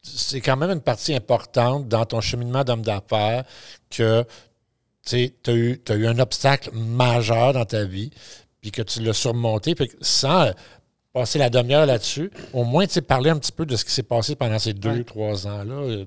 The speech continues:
Speaker 2: Mais
Speaker 1: d'intense.
Speaker 2: premièrement, moi, je crois beaucoup à l'authenticité. Fait que, tu sais, les gens qui vont juste te montrer les bons côtés puis les bonnes choses. Moi, j'aime ça parler aussi du côté, euh, l'envers de la médaille.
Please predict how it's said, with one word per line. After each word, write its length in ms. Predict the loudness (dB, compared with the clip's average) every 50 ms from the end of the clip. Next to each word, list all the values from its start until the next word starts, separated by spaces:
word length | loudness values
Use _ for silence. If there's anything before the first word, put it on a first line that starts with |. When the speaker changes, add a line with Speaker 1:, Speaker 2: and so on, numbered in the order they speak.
| -4
Speaker 2:
Mais 80 | -2 0
Speaker 1:
d'intense. 200 | 2 2 0 2
Speaker 2:
premièrement, 400 | 4 4 6 6 6 6 6 6
moi, 100 | 4 2
je 80 | 2 0
crois 120 | 0 -2 -2
beaucoup 220 | -2 -2 -2 -2
à 60 | 0
l'authenticité. 840 | 0 -2 -2 -4 -6 -8 -8 -8 -8 -8 -8 -8 -6 -6 -6 -6 -8 -12 _ _ _ _ _
Fait 100 | -14 -10
que, 20 | -6
tu 60 | -4
sais, 200 | -2 -2 -2 -2 -6 -10 -20 -20 -20 -20 _ _ _ _
les 140 | -8 -4 -2
gens 180 | 0 0 0 0
qui 120 | -2 -2
vont 180 | -2 -2 0 0
juste 160 | 0 0 0
te 60 | 0
montrer 400 | 0 2 0 -2 -2 -2 -2 0
les 100 | 0 -2
bons 220 | -2 -2 -2 -2
côtés 580 | -2 -4 -6 -6 -6 -6 -6 -4 -4 -2 -2 -4
puis 140 | -6 -8 -8
les 120 | -8 -6
bonnes 220 | -4 -4 -4 -4 -2
choses. 220 | -2 -2 0 0
Moi, 100 | 2 2
j'aime 140 | 2 2 0
ça 100 | 0 -2
parler 280 | 0 0 0 2 2 0
aussi 240 | 0 0 -2 -2 -2
du 120 | -4 -6
côté, 680 | -6 -4 -4 -4 -4 -4 -4 -2 0 0 0 2 2 0
euh, 60 | 0
l'envers 360 | 0 0 0 0 0 0 0
de 60 | 0 0
la 80 | -2
médaille. 480 | -2 -2 -2 -4 -4 -4 -2 -2 -4